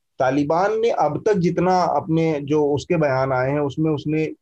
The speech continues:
रूस को सेटिस्फाई करने की कोशिश की है, चाइना को सेटिस्फाई करने की कोशिश की है।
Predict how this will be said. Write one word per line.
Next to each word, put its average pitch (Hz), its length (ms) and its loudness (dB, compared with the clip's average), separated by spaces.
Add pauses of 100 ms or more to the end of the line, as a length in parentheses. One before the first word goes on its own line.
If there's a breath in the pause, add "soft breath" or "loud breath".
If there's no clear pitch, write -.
(180)
रूस 123 640 -4
को 147 320 0
सेटिस्फाई 127 560 -2
करने 131 340 -2
की 123 80 -6
कोशिश 123 320 -6
की - 160 -10
है, 139 80 -6
चाइना 110 340 -4
को 120 120 -6
सेटिस्फाई 117 460 -2
करने 113 240 -6
की 107 60 -8
कोशिश 110 360 -12
की 110 180 -8
है। 120 140 -4